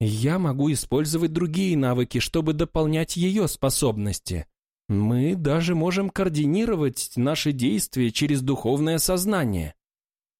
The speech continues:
Два мастера секты были очень могущественны и сразу поняли, что он имел в виду. Нютянь сказал:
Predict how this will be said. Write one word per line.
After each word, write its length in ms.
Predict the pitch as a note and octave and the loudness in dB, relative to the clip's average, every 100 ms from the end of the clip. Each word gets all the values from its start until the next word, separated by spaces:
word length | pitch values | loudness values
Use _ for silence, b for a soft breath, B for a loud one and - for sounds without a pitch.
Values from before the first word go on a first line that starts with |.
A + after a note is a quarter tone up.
| _ | _
Два 360 | - A#2 A#2 A#2+ | -6 -2 -2 0
мастера 480 | A#2+ G#2+ - A2 A2 | 0 -2 -2 -2 0
секты 400 | - A2+ - A2+ | 0 -2 -2 -2
были 220 | A2+ A2+ | 2 2
очень 420 | A2 A2+ - A2+ | 2 0 -2 0
могущественны 1120 | A#2 A2 A2+ D3 - A2+ G#2 - A2+ A2+ A2 b b - | 0 0 0 2 0 -2 -4 -2 0 0 -2 b b -2
и 80 | |
сразу 420 | A#2 - A2 A2 A2+ | -2 0 0 0 0
поняли, 480 | - E3 D3+ A2 | 0 0 2 2
что 260 | G2+ - A#2 | 0 0 0
он 160 | G#2+ A2 | 0 0
имел 260 | A2+ G#2 | 0 0
в 40 | A2 | 0
виду. 400 | C3+ C3 F#2 C#2 _ _ _ _ _ | 0 -2 -4 -6 _ _ _ _ _
Нютянь 400 | C#3 D#3+ E3+ D#3 | -2 0 0 -2
сказал: 540 | - D#3+ C#3+ F#2 D2 | 0 -2 0 -2 -4